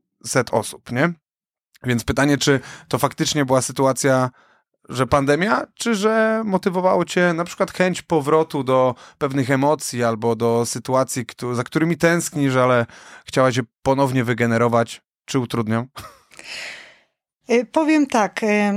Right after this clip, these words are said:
Speaker 2: ja jestem w ogóle absolwentką, y, A W F-u poznańskiego, Wydziału Turystyki i Rekreacji i zawsze ten kontakt ze sportem miałam.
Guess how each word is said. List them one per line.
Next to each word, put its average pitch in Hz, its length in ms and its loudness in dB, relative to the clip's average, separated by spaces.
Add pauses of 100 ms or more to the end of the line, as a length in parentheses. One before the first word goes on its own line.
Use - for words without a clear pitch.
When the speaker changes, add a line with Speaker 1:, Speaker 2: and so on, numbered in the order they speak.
(220)
Speaker 2:
ja 240 140 4
jestem 254 280 0
w 220 40 0
ogóle 233 320 0
absolwentką, 220 840 0
y, - 20 -4 (1160)
A 226 80 0
W 208 160 0
F-u 202 240 -2
poznańskiego, 196 920 0
Wydziału 202 340 0
Turystyki 208 540 -2
i 208 40 2
Rekreacji 196 840 0 (600)
i 220 80 2
zawsze 240 380 2
ten 214 320 -2
kontakt 226 440 0
ze 196 100 -2
sportem 214 480 -2
miałam. 196 580 0